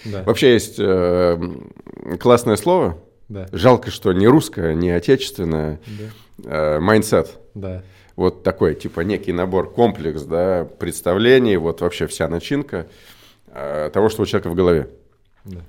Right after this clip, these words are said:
Speaker 2: И отношение к людям, отношение к деньгам, там, маркетинговые инструменты, э, софт-скиллы, там, ну, короче, вот весь этот комплекс.
Speaker 1: Мгм.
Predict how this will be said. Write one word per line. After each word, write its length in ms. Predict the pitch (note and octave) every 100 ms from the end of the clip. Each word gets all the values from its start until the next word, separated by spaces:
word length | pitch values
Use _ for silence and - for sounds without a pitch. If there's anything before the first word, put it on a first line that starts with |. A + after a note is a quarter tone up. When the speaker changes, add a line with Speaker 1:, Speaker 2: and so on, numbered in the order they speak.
| - - -
Speaker 2:
И 120 | F2+
отношение 500 | F2+ G2+ - A#2+ G#2+
к 100 | -
людям, 300 | E2+ D#2+ D2+
отношение 500 | - F2 - G#2 G2
к 40 |
деньгам, 480 | E2 E2+ D2+ C#2 C#2
там, 260 | - A#1+ C2+
маркетинговые 840 | D#2 D2+ F2+ - C#2+ - D2+ D2+ D2+
инструменты, 600 | - E2 D2+ D2 C#2 -
э, 680 | D2+ D2 D2 C#2+ C#2+ D2 D#2+
софт-скиллы, 640 | - E2+ D2+ - E2+ D2
там, 180 | D2 D#2
ну, 80 | A#2
короче, 380 | A#2+ F2 D#2+ D#2+
вот 240 | D2+ D#2+
весь 200 | - G2+
этот 200 | - F2+
комплекс. 440 | - F2 F2 - - _
Speaker 1:
Мгм. 100 | -